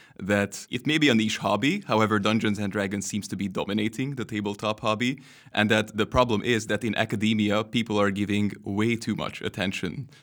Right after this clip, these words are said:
to Dungeons and Dragons-based games, and that it may be unwittingly so, but entrenching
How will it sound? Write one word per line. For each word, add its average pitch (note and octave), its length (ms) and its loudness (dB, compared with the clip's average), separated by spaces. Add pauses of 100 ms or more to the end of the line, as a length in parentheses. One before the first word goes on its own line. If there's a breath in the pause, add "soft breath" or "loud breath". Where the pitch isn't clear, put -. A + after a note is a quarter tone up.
to G#2 140 0
Dungeons G2+ 520 4
and F#2+ 260 -4
Dragons-based F#2+ 720 -2
games, A2 380 0 (340 loud breath)
and G#2 180 4
that A2 320 4 (160 soft breath)
it A2+ 180 0
may C3+ 200 6
be B2 220 6 (100)
unwittingly A#2 580 6
so, G#2+ 340 2
but G2+ 240 0
entrenching - 680 -2